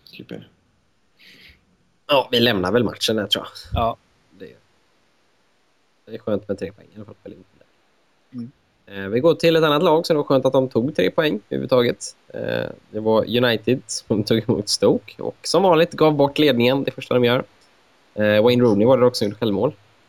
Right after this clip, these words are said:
Speaker 2: Eh,
Speaker 1: Sitt första Premier League-mål.
Speaker 2: Mm.
Speaker 3: Yes.
Speaker 2: Jag, jag sa faktiskt att han skulle göra målen här, så han gjorde nästan ett hattrick. Då han faktiskt, eh, först reducerade,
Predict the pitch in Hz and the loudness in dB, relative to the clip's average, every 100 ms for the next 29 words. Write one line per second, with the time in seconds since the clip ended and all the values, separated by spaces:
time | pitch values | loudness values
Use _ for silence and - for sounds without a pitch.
0 | _ _ - - - - 92 - 123 131 | _ _ -18 -14 -10 -10 -10 -10 -8 -6
1 | 123 123 117 110 110 117 _ _ _ _ | -6 -4 -2 -2 -4 -6 _ _ _ _
2 | - - 110 143 196 151 123 107 117 117 | -20 -16 -2 0 0 -4 -8 -2 0 0
3 | 117 - 123 - 135 165 - 120 120 117 | -2 0 0 4 2 2 -2 0 0 0
4 | 123 104 110 135 - 147 107 104 - 107 | 0 2 2 2 0 0 -2 -4 -4 -2
5 | 120 117 131 - 117 143 - 117 - 123 | 0 0 -2 -4 -4 -4 -6 -12 -8 -10
6 | - - _ _ _ _ _ 110 110 110 | -10 -20 _ _ _ _ _ 0 2 2
7 | 107 110 - 101 - - 98 98 95 101 | 0 -2 -2 -2 -4 -2 0 2 0 0
8 | 101 80 - 143 - - 104 120 120 123 | 0 -2 -2 -2 -2 -14 -4 0 2 0
9 | 123 104 98 101 | 0 0 0 0